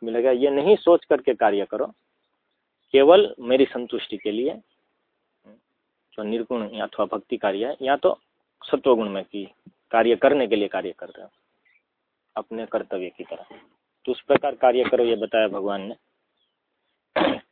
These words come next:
तो उसको बताते बताते फिर भगवान बता रहे कि वो जो बुद्धि योग में कार्य करने से क्या लाभ उत्पन्न होते हैं, क्या परिणाम उत्पन्न होते हैं, उसके लाभ बताए, उसके परिणाम बताए, और जो नहीं करता उसका क्या होता है, वो सब बताया।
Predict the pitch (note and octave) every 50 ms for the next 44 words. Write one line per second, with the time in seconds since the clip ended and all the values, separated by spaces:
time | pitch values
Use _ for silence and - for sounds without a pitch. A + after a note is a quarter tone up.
0 | _ _ _ _ _ _ _ - - C#3 - - - D#3+ D3 D3 C#3+ - E3+ D#3+
1 | - E3 D#3 D#3 D3 - D#3+ D3+ - D3+ - E3 D3 C#3 C#3+ C#3+ D#3+ D#3 D3+ D#3
2 | D3+ - E3 D#3+ E3 E3 D3 - D3+ D3 D3 D3 C#3+ C#3+ C3 C3 C3 B2+ B2+ C#3
3 | D#3 E3+ E3 D#3+ D3+ D3+ D#3 D3+ - D3 C#3+ C#3+ D3 D#3 C#3 - D3+ C3+ C#3 C#3
4 | C3+ - - E3 - - - C3+ B2+ A#2+ B2 A#2+ A#2+ A2+ B2 - B2+ G#2+ _ _
5 | - A#2 A2 G#2+ G#2+ G2 - G#2+ G2+ A#2+ - - _ _ _ _ _ _ _ -
6 | - B2 A#2 - B2+ A#2+ C3 B2+ B2+ B2 A#2+ A2+ G#2+ - - A2+ G#2 G2+ G2 -
7 | - G#2 - - - G#2+ G#2 G#2+ B2+ C3+ C3 C#3 C3+ - D#3 D#3+ D#3 C#3+ - -
8 | - - - A2+ A#2 C3 C#3+ D3+ D3+ D3+ - - - E3+ E3+ F#3 G3+ G#3+ _ _
9 | _ _ _ _ _ _ _ _ _ _ _ _ _ _ _ _ _ - B2+ A#2
10 | G#2+ B2+ C3 C3+ C3 B2+ C3 D3 C#3+ - D3 C#3+ B2+ C#3+ C3+ B2+ A#2 - - B2
11 | G#2 - A#2 G#2+ G#2 - G#2+ G#2+ - - A2 G2+ G2 G2+ - B2 C#3 D3+